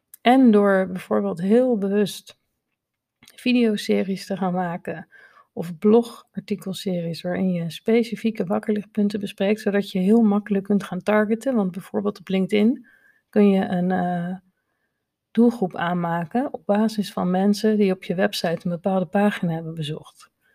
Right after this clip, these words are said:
Nou, dat is natuurlijk heel slim. Dus als je blogartikelen gaat verspreiden op LinkedIn,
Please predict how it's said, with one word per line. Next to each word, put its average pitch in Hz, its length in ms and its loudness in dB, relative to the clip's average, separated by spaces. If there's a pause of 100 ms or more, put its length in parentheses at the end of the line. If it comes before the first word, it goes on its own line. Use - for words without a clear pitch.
(440)
Nou, 165 200 -8
dat 170 100 -12
is 160 60 -12
natuurlijk - 300 -12
heel 170 80 -6
slim. 180 280 -2
Dus 147 140 -6
als 156 180 -4
je 156 140 -6
blogartikelen 180 1300 -6
gaat 170 200 -8
verspreiden 175 640 -4
op 165 100 -10
LinkedIn, 175 600 -2